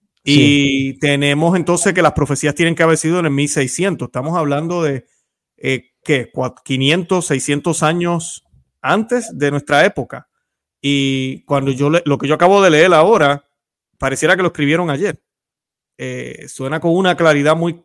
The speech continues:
Speaker 2: muy bien. Y, y son para el siglo nuestro, porque eso también es otra cosa. Ella menciona los siglos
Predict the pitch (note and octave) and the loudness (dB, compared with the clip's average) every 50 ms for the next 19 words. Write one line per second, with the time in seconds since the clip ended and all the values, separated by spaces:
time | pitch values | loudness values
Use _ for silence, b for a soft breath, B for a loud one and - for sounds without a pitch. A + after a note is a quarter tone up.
0 | _ - D#3 C#3+ C#3+ C#3+ D3+ D#3+ D#3 C#3 C#3+ D#3+ F#3+ F#3+ D3 C3 B2+ B2 B2 _ | _ -8 -6 -6 -4 -4 -4 -4 -4 -2 0 0 0 0 0 -2 -4 -8 -12 _
1 | _ _ _ _ _ _ _ _ - C#3 D3 D3 C#3+ C#3+ D3+ D3 D#3+ E3+ E3 - | _ _ _ _ _ _ _ _ -4 0 0 0 0 -2 -2 -2 -2 -2 -2 -2
2 | - F3 F3+ A3 A3 - A3+ G3+ D#3+ D3+ - - E3 F3 F3+ F#3+ F#3 E3 D3 C#3+ | -2 0 0 0 2 2 4 4 2 0 0 -2 -2 -2 0 0 -2 -2 -2 -2
3 | D3 E3+ F3+ E3 - - C3 A#2+ - B2+ C#3 C3+ - E3+ F3 E3 F3 F3+ E3+ D#3+ | -2 -2 -4 -6 -8 -12 -14 -12 -12 -10 -12 -10 -8 -6 -4 -4 -2 -2 -2 -2
4 | E3+ E3 E3 D3+ C#3 - - D#3+ D#3 - - B2 A2+ - C3 C3 C#3 D3 D#3+ E3 | -4 -2 -2 -4 -2 0 0 -2 -2 -2 -6 -14 -14 -12 -8 -8 -4 -2 -2 -2
5 | E3+ E3+ D#3 - - - D3 D3+ E3 F#3 G3 F3+ D3+ C3 A#2+ - - E3 E3+ C#3+ | -2 -4 -6 -6 -6 -4 -4 -2 -2 -2 -2 -2 -2 -4 -6 -6 -6 -4 -4 -6
6 | B2+ B2 A#2 - - - | -6 -10 -16 -18 -20 -20